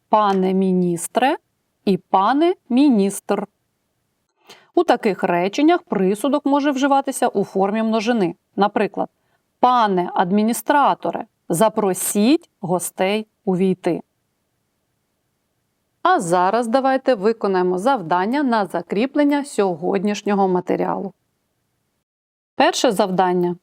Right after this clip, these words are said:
Розділові знаки при звертанні правильно вжито у реченні. Варіант А. «Зійди, дощику дрібнесенький, скропи травицю муравицю,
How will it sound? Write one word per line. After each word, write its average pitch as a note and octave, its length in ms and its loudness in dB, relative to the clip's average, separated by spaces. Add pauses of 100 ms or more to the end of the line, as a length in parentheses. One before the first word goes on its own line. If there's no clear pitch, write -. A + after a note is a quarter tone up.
(240)
Розділові A3 640 2
знаки F#3 580 0
при G#3 200 0
звертанні G3 720 0
правильно A3+ 680 0
вжито G3+ 580 -2
у G3 140 0
реченні. F#3+ 560 -6 (1000)
Варіант A3+ 520 2
А. G3+ 240 0 (600)
«Зійди, B3 580 2
дощику A#3 560 0
дрібнесенький, G#3+ 920 0
скропи A3 480 -2
травицю G3+ 520 -2
муравицю, G3 760 -2